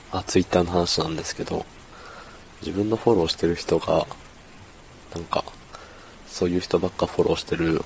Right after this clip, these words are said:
からなのか、わかんないですけど、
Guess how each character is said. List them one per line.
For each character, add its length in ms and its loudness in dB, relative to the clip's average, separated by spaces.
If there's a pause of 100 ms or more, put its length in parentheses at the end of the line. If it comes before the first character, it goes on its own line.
(100)
か 140 0
ら 300 2 (440)
な 40 0
の 100 0
か、 340 2 (1080)
わ 100 6
か 140 0
ん 100 -4
な 80 -8
い 80 -6
で 80 -6
す 100 -4
け 120 0
ど、 200 0